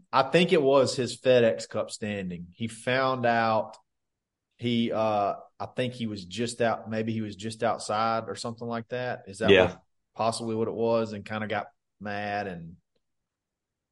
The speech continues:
Speaker 1: uh,
Speaker 2: Let's see. He's
Speaker 1: let's see. He finished
Speaker 2: 'cause only the top thirty make it. No, he's in. He's in this, this
Speaker 1: Okay.
Speaker 2: week. Yeah, he was out, and he didn't find out till afterwards that he was in. He was
Speaker 1: He had
Speaker 2: happy.
Speaker 1: a blow up.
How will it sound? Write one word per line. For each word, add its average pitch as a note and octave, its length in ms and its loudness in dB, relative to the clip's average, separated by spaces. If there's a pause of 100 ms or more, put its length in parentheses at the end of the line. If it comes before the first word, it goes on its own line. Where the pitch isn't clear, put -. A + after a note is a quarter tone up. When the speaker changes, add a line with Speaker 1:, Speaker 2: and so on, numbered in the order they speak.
(260)
Speaker 1:
uh, G2+ 220 -4
Speaker 2:
Let's F2+ 140 -4
see. - 360 -4
He's - 1000 0 (400)
Speaker 1:
let's - 180 -18
see. - 160 -16
He G#2 260 -12
finished G#2 800 -10
Speaker 2:
'cause G#2 100 0
only G#2 200 8
the F2+ 60 -2
top - 240 6
thirty G#2+ 320 8
make F#2+ 340 4
it. F2 220 0 (1500)
No, F3 180 12
he's A#3+ 180 8
in. G3+ 320 10 (100)
He's G3 160 4
in F3 200 10
this, C#3 240 2
this A#2+ 160 2
Speaker 1:
Okay. A2+ 80 2
Speaker 2:
week. A#2+ 320 4
Yeah, D3 180 10
he D#3+ 140 6
was C#3+ 260 6
out, D#3+ 380 10
and G#2+ 120 0
he D3 140 4
didn't D#3 220 6
find C3 200 4
out A#2 120 0
till F2+ 100 -4
afterwards A2 440 2
that G2 100 0
he F2 80 -4
was D#2 140 -10
in. C3 340 0 (100)
He D3 80 2
was D3 120 -2
Speaker 1:
He - 40 2
had C3+ 140 12
Speaker 2:
happy. F3 160 10
Speaker 1:
a - 20 -8
blow D3+ 380 12
up. - 260 0